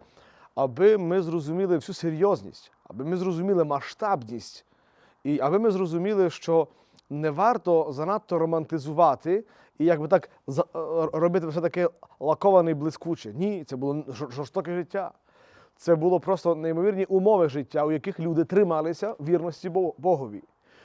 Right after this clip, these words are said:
у яких люди не пасували, у яких люди не здавалися. Ми сьогодні кажемо: «Йой, нам так некомфортно,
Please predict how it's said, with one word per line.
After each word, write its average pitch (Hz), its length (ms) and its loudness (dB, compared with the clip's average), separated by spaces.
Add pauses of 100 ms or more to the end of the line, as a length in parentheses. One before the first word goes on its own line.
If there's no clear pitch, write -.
(140)
у - 40 -2
яких 156 400 0
люди 170 540 2 (200)
не 160 220 0
пасували, 175 580 -2 (580)
у 139 40 -12
яких 143 260 -6
люди 185 160 2
не 175 120 2
здавалися. 160 540 0 (240)
Ми 135 80 -10
сьогодні 165 240 -4
кажемо: 165 360 -2 (320)
«Йой, 175 280 -2
нам 175 300 -4
так - 420 -6 (220)
некомфортно, 180 840 -2